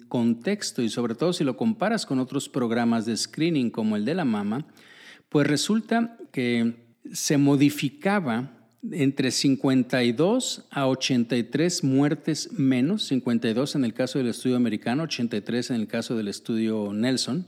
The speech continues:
por cáncer de pulmón por cada cien mil personas al año.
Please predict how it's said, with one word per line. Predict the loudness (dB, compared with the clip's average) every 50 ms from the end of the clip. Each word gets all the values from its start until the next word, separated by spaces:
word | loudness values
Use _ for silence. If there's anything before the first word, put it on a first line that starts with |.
| _ _ -20 -20 -20 -20 -20 -20 -20 -8
por | -2 0 0 0
cáncer | 2 2 2 2 4 2 2 2
de | 2 0
pulmón | 0 0 0 2 4 4 4 4 2 0 -2 -4
por | -6 -6 -6 -2
cada | -2 -2 0 0 0
cien | 0 2 2 4 4 6 6
mil | 4 4 2 0
personas | -4 -4 -4 -2 -2 0 0 0 -2 -2 -4
al | -6 -6 -6
año. | -6 -8 -8 -10 -12